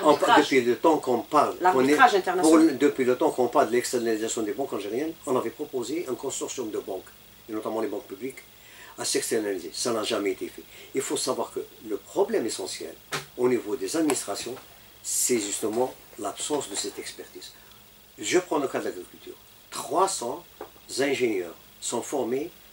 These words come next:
Speaker 1: par l'École, euh, nationale, donc, supérieure d'agronomie.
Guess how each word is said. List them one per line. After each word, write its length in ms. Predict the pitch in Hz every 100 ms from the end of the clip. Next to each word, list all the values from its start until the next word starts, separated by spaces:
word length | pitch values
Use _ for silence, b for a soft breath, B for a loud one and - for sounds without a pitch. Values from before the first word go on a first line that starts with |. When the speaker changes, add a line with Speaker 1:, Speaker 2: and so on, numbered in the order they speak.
| B -
Speaker 1:
par 140 | 117
l'École, 360 | 120 - 107 101
euh, 680 | 98 92 92 90 90 87 95
nationale, 520 | 117 - 107 120 110
donc, 240 | 110 113
supérieure 360 | - 107 117 123
d'agronomie. 520 | 113 98 101 92 85